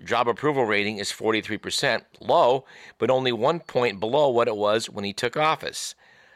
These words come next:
No one takes for granted that he will lose next year's presidential election. "Why isn't lying more damaging?" asks the magazine. One possibility is that lying,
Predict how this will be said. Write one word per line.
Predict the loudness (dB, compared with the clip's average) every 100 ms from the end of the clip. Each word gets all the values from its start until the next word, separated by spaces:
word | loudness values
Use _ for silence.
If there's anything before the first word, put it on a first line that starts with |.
| _ -6
No | 0 4
one | 4 4 0 -8 _ _
takes | -2 -2
for | -2 0
granted | 2 2 0 -8 -20 _
that | -8
he | -4
will | -4 0
lose | 2 2 -2 -10 -14 _ _
next | -6 -4 -4 -4
year's | -2 -2 -4 _ _
presidential | -6 -4 -6 -8 -8 -8 -10 _ _
election. | -6 -4 -4 -8 -12 -16 _
"Why | -2 2 4 4 2
isn't | 0 0 -4 -4
lying | 0 2 2 0
more | 2 2
damaging?" | 4 2 2 0 -2 -4 -8 -20 _ _ -12
asks | -10 -10 -10
the | -6
magazine. | -4 -4 -8 -8 -12 -6
One | -2 -2
possibility | 0 -2 0 -2 0 2 0 -2 -8 -20 -6
is | -4 -4
that | -4
lying, | 0 2 4 2 0 -4